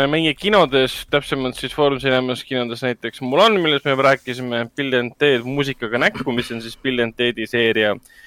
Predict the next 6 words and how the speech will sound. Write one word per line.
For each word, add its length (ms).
kolmas 380
film. 300
Ja 420
siis 320
tuli, 320
äh, 300